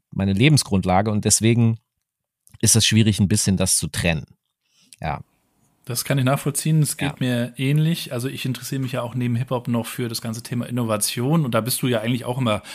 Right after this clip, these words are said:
Speaker 2: auf allen Spielfeldern unterwegs und auch schnell angefixt. Also mein Take ist einfach zu gucken, was nimmt mir Energie und was gibt mir Energie.
Speaker 1: Okay.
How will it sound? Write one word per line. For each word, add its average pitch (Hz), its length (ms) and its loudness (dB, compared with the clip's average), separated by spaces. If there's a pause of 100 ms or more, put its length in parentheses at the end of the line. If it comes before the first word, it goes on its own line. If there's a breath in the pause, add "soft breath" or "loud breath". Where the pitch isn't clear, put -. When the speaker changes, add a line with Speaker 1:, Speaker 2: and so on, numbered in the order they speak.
Speaker 2:
auf - 220 -12
allen 143 240 4
Spielfeldern 131 800 0
unterwegs 120 600 -4
und 117 160 -4
auch 110 120 -8
schnell 113 220 -6
angefixt. 139 600 -4 (420 loud breath)
Also 120 220 0
mein 147 500 4 (120)
Take 151 320 4
ist - 240 -4
einfach 131 400 0 (120)
zu - 240 -8
gucken, 143 580 0 (420 loud breath)
was - 380 -2
nimmt 147 400 4
mir 160 160 4
Energie 147 400 0
und 131 80 -4
was 127 180 -2
gibt - 240 -4
mir 110 100 -2
Energie. 101 580 -2
Speaker 1:
Okay. 87 340 -2